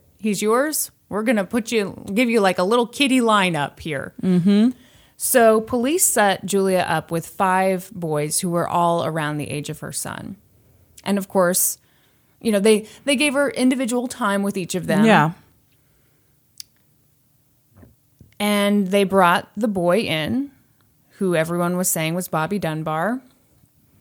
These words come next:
Speaker 1: The boy didn't say anything. He didn't light up. He didn't hug her or say, "Hi, Mom." You know, he had no
Speaker 2: Mm-hmm.
Speaker 1: reaction to her.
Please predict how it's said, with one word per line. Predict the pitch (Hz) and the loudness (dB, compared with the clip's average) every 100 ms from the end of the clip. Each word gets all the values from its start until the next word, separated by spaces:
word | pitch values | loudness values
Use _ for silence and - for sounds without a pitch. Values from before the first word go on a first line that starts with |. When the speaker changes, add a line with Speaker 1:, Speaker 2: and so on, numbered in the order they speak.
| _ _ - _ _ - | _ _ -20 _ _ -8
Speaker 1:
The | 175 | -4
boy | 180 180 | 0 2
didn't | 185 202 214 - | 2 0 -2 -2
say | 208 202 | 0 0
anything. | 226 226 233 220 226 220 | 0 0 0 0 0 2
He | 220 190 | 2 0
didn't | 170 165 - | -2 -4 -6
light | 165 165 196 | -4 0 4
up. | 285 - - | 4 2 -4
He | 202 | -4
didn't | 170 165 156 | -2 -4 -2
hug | 254 247 | -2 -2
her | 262 262 247 | 0 0 0
or | 170 | -2
say, | - 156 147 | -2 -2 -2
"Hi, | 151 220 269 | 2 2 4
Mom." | 262 262 262 269 262 277 - | 2 0 -2 -2 -2 -2 -4
You | 165 | -6
know, | |
he | 165 247 | -4 0
had | 240 233 | 4 4
no | 175 214 | 6 6
Speaker 2:
Mm-hmm. | 220 | 4
Speaker 1:
reaction | 220 196 - 175 | 2 -2 -4 -6
to | 160 | -6
her. | - 294 277 | -6 -4 -4